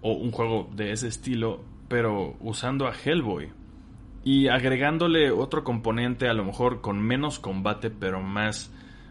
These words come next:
más al estilo Arkham de, de Batman, en el sentido en el que tienes que resolver más misterios, tienes que ser más un detective de lo paranormal, más que estar soltando madrazos con, con dioses asgardianos, eh, ni-, dioses nórdicos, pues más bien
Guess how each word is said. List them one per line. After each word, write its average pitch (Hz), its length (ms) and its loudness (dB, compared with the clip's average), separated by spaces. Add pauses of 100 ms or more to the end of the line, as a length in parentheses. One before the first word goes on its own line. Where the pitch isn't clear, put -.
(220)
más 131 260 2
al 143 140 2
estilo 117 440 2
Arkham 113 500 0 (500)
de, 101 220 -4
de 95 180 -4
Batman, 104 460 -2
en 104 100 -4
el 98 180 -4
sentido 117 400 -2
en 110 60 0
el 101 80 -2
que 101 100 -6
tienes 117 320 -2
que 104 160 -2
resolver 104 560 0
más 113 500 0 (280)
misterios, 120 680 2
tienes 113 260 -2
que - 60 -10
ser 113 160 -2
más 113 220 -2
un 110 80 0
detective 104 720 2 (480)
de 104 100 0
lo 98 140 0
paranormal, 98 600 -2
más 107 180 0
que - 40 -4
estar 107 380 -2
soltando 104 420 -4
madrazos 104 560 -2
con, 98 300 -8
con 98 220 -8
dioses 101 320 -2
asgardianos, 107 640 -2 (560)
eh, 101 340 -2
ni-, 101 120 -2
dioses 101 320 0
nórdicos, 131 500 0
pues 104 180 -4
más 120 200 0
bien 127 280 0